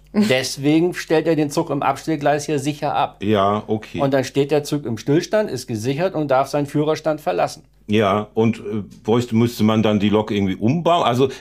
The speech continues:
Speaker 2: es, es gibt, glaub ich, so, ich hab das mal auf einer Messe gesehen, es gibt so Toilettenmodule für die Lokomotiven, ne? Genauso wie es diese Dieselmodule gibt und ähnliches.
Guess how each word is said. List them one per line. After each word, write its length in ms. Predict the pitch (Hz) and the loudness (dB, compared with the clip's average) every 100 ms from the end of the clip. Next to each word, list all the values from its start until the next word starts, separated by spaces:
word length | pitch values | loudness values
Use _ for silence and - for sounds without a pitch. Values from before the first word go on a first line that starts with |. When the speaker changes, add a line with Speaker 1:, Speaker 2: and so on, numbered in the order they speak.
| - | -6
Speaker 2:
es, 160 | 123 | -4
es 180 | 143 127 | -6 -6
gibt, 260 | - 214 - | -2 -2 0
glaub 280 | 233 208 165 | 0 2 2
ich, 100 | 135 | 0
so, 100 | 160 | 0
ich 120 | 135 | 0
hab 120 | 170 | 0
das 140 | 170 | -2
mal 140 | 165 147 | -2 -2
auf 140 | 131 | -2
einer 80 | 156 | -2
Messe 300 | 139 170 156 | -4 -4 -4
gesehen, 380 | 131 127 139 139 | -4 -2 -2 -2
es 120 | 131 | -4
gibt 180 | 123 240 | -6 -6
so 100 | - | -6
Toilettenmodule 920 | 240 123 98 95 101 95 90 95 85 | -4 -2 -2 -2 -4 -4 -6 -4 -4
für 180 | 82 95 | -4 -8
die 180 | 82 85 | -6 -4
Lokomotiven, 800 | 82 87 85 82 80 87 73 76 | -4 -6 -4 -4 -4 -6 -4 -2
ne? 160 | 110 151 | -2 0
Genauso 420 | 110 110 110 104 | 0 0 0 0
wie 80 | 104 | -2
es 100 | - | -2
diese 260 | 139 175 | -2 0
Dieselmodule 760 | 120 101 98 98 95 95 95 92 | 0 -2 0 -2 -4 -6 -4 -4
gibt 240 | 90 82 | -6 -6
und 220 | 98 98 80 | -6 -4 -4
ähnliches. 600 | 78 73 69 78 69 | -4 -4 -8 -12 -12